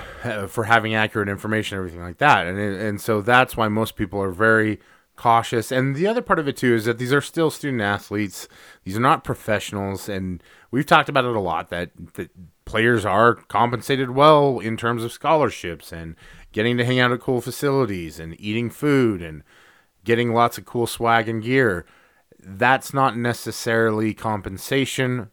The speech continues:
for an actual job being done. And so because of that, I think there's a bit of a gray area there in terms of how much can you really report about this kind of stuff. ferpa is obviously a concern. Uh, Family Educational Rights and Protection Act.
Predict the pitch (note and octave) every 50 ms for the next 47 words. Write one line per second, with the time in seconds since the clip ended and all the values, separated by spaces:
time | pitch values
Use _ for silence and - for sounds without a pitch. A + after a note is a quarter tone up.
0 | _ _ _ - - - A2+ A2 G#2+ G#2+ G#2+ G#2+ G#2+ G#2+ - F#2 F#2+ G2+ G2+ F#2+
1 | F#2 - - F#2 F2 E2+ F2 F#2 F2 F2 D#2+ E2 D#2+ D#2+ D#2+ D2 G2 G2 G2 F#2+
2 | F#2+ F2+ _ - - - _ _ _ - G2+ - - A#2+ G#2+ G#2+ - C3+ A#2+ A2
3 | A2+ G#2+ A2+ A2+ A2 A2+ G#2 - - - A#2+ A2+ G#2 - - A2+ A2 G#2+ G2+ G2+
4 | F2 B2 A#2+ A#2 A2+ A#2 G2+ F#2 G#2 A2 A2 G#2+ G#2 G2+ G2+ G#2 G2+ G2+ G2+ G2
5 | G2 G2+ G2+ F#2+ F#2+ F#2 - - G#2+ G2+ F#2+ F#2 E2 F2+ F#2 F#2 F2+ E2 D#2 _
6 | _ _ _ _ _ _ _ _ _ - - D#3 D#3 D#3 D3+ C#3 C#3 C3+ - -
7 | - B2 A#2+ A2+ G#2 F#2+ G#2 B2 B2 A#2 A2 G2 F2+ F2 - - - - D3+ C#3
8 | C3 B2+ B2+ A#2+ A2+ A#2+ A2+ - - B2 A2+ A2+ - - A2+ A2 - - - -
9 | C#3 C3+ C3 - C3 A#2 G2 G#2 G#2+ F#2+ G#2+ G#2+ G#2+ G2+ F#2+ G2+ G2 F#2 - F#2+
10 | F2+ E2+ E2+ F#2+ E2+ - - - G#2+ G2+ G#2 G2+ G2+ G2 _ - - - - _
11 | - _ F#2+ F#2+ F#2+ F#2+ F#2+ F#2 F2+ F2+ - - - A#2 A#2 A#2 A#2+ A#2 A2+ A2+
12 | - F#2+ G#2 G2 G2+ - - A#2 G2+ - - F#2+ F2+ F#2 G2 G2 F#2+ - G#2 F#2
13 | - D#2 _ - G#2+ G2 - - G#2 G2 F2+ F#2+ F#2+ F#2+ E2+ -